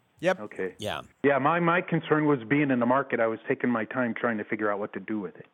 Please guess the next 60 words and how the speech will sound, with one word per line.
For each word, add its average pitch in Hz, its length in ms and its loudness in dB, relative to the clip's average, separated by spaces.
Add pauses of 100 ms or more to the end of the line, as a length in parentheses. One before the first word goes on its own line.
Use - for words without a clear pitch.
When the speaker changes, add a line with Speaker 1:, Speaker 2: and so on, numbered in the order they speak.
(120)
Speaker 3:
Well, 196 180 4
it's 202 160 4
in 254 120 6
the 208 80 6
market 185 340 4
now, 214 260 2
is 123 140 2
it 107 80 -4
not? 156 320 2 (400)
Speaker 2:
Yes, 147 300 4
it 143 100 2 (120)
still 151 180 6
is, 101 260 2
yes. 92 220 0 (180)
Speaker 3:
Yes. 151 200 2
Speaker 2:
But 131 100 2
in 147 140 2
the 131 100 2
target 120 400 0
date 104 240 -2
fund, 90 340 -4
so 107 100 0
I 104 100 0
was 101 180 -4
just 110 160 -6
trying 107 240 -4
to 92 140 -8
Speaker 3:
Well, 190 260 2
so 240 180 2
the 220 140 4
problem 349 400 2
with 185 100 4
a 156 40 -2
target 170 420 0
date 196 180 0
fund, 208 420 2
especially 156 1120 2
in 113 300 0
this 127 300 2
environment, 240 720 2 (460)
is 180 260 4
that 190 220 2
it 170 160 -4
doesn't 208 400 2
actually 156 340 -2
pay 165 240 0
any 143 200 0
attention 147 480 -2
to 120 60 2
what 120 200 0
the 123 80 -6
market's 123 480 0
doing. 117 200 0
It 110 120 2
only 127 200 2
pays 113 280 -4
attention 110 460 -4
to 107 60 -6
your 98 260 -2
age. - 520 -4